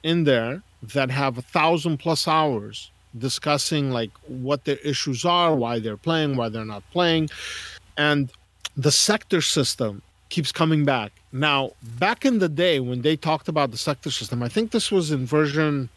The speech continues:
one point three even. So that was, that was quite a bit ago, almost two years ago, when they were talking about it,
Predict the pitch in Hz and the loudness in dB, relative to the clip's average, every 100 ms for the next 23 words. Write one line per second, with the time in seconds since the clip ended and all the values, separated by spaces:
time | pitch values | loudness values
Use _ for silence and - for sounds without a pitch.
0 | _ _ - 135 151 160 - 196 139 - | _ _ -10 -2 0 0 0 0 0 -4
1 | - 127 151 131 101 95 95 - _ - | -6 0 2 0 -2 -8 -14 -20 _ -12
2 | - 151 156 - - 143 160 160 - 156 | 0 2 2 -4 -4 2 4 2 2 0
3 | 135 135 117 113 135 - 143 135 139 127 | 2 0 -2 -4 -6 -2 -2 0 -2 -4
4 | 101 98 _ - 139 139 139 131 147 139 | -8 -10 _ -12 -4 0 2 2 0 0
5 | 156 139 131 131 127 120 | 2 2 4 4 2 -2